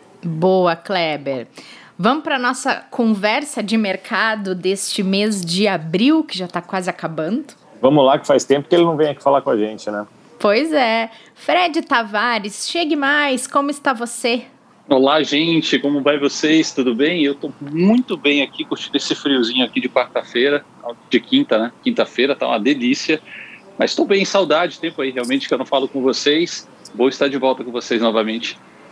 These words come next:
Speaker 1: Bem-vindo de volta. A gente fica fazendo esse conversa de mercado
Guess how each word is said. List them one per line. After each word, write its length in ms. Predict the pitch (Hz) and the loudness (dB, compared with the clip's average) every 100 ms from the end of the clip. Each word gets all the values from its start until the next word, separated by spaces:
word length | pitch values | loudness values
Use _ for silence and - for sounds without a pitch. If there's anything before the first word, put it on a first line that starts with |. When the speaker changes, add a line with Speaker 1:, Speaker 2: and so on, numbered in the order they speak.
| - 180 | -14 -2
Speaker 1:
Bem-vindo 720 | 180 226 302 247 269 294 302 | 0 0 -2 -4 -4 -2 -2
de 160 | 320 | 0
volta. 560 | 311 220 226 247 240 240 | 0 2 2 2 -2 -4
A 80 | 190 | -4
gente 320 | 208 214 226 | -2 -4 -6
fica 320 | - 226 233 | -6 -4 -4
fazendo 500 | 233 220 202 214 226 | -2 -2 -2 -2 -4
esse 140 | 226 - | -6 -6
conversa 540 | 214 208 202 220 208 | -4 0 -2 0 -2
de 100 | 202 | 2
mercado 800 | 220 208 208 226 202 208 208 196 | 2 0 -2 -2 0 -2 -4 -6